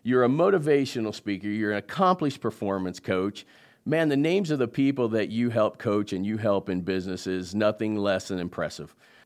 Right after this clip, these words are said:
I wanna go through a couple things. I re-, really wanna hit hard on your book, um,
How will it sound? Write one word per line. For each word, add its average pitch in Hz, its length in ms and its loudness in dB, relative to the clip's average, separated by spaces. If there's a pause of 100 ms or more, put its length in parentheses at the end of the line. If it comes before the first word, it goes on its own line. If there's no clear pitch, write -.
(180)
I 123 100 4
wanna 190 240 6
go 139 260 8
through 127 420 4
a 110 100 2
couple 110 320 4
things. 95 320 -2
I 117 80 4
re-, 135 180 2
really 208 240 6
wanna 185 220 6
hit 139 200 4
hard 113 360 2
on 104 160 -2
your 98 120 -4
book, 101 540 -4 (480)
um, 92 680 2